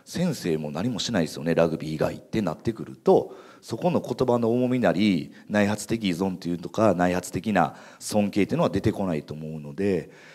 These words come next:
このデュアルキャリアに関しては、そこがすごくキーになってくるのかなと思ってますので、なので僕自身もスポーツの現場と、いわゆるビジネスの現場と、そうデュアルでやりながら、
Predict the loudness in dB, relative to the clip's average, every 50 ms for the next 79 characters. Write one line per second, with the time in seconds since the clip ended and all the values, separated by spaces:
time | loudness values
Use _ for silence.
0 | -20 _ _ -10 -6 -6 -6 -4 -2 0 2 2 2 2 0 0 0 0 0 -2
1 | -4 -8 -8 -6 -4 -4 -4 -6 -6 -6 -2 0 4 4 4 2 2 -2 -10 -10
2 | -8 -2 -2 0 -2 -2 -4 -8 -8 -8 -10 -10 -16 -14 -8 -6 -4 -4 -2 -4
3 | -6 -8 -12 -12 _ -14 -12 -12 -14 -14 -14 -14 -10 -8 -4 -2 0 0 -2 -2
4 | -6 -8 -8 -8 -10 -8 -10 -10 -10 -8 -10 -10 -12 -12 -12 2 4 4 4 4
5 | 0 -8 -16 -18 -18 2 4 4 6 6 4 4 2 0 0 -2 -2 -2 -2 -2
6 | -4 -2 0 2 2 2 2 -2 -6 -16 -20 -18 -18 0 6 8 8 8 8 4
7 | -2 -4 -4 -2 -2 -2 -2 -2 -2 -4 -4 -2 2 2 2 2 0 -4 -14 -20
8 | -20 -18 _ -2 2 4 4 4 4 0 0 0 2 2 2 0 -2 -4 -6 -6
9 | -8 -6 -4 -4 -6 -4 -4 -6 -2 0 0 0 0 2 4 6 6 6 4 4
10 | 4 4 6 6 4 2 -2 -4 -4 -4 -4 -4 -4 -6 -8 -8 -6 -4 0 2
11 | 4 4 2 0